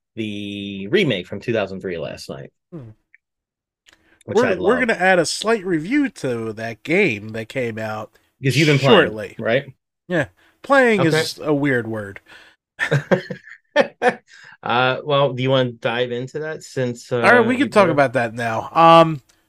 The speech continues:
Speaker 2: all right, so I got it free on X-, on Xbox Games Pass. Downloaded it. You know,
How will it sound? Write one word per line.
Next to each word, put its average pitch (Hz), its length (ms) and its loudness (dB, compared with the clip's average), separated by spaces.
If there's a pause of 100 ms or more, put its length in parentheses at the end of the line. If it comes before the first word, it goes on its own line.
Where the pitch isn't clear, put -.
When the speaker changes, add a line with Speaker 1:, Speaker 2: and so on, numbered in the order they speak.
(200)
Speaker 2:
all 180 80 10
right, 127 280 8
so 170 560 4 (460)
I 147 80 -4
got 175 180 4
it 180 60 4
free 180 240 2
on 156 160 4
X-, 131 320 -4
on 123 440 -2
Xbox 127 540 -4
Games 107 300 -6
Pass. 104 520 -8 (800)
Downloaded 139 580 6
it. 131 340 4 (340)
You 196 120 -2
know, 165 400 4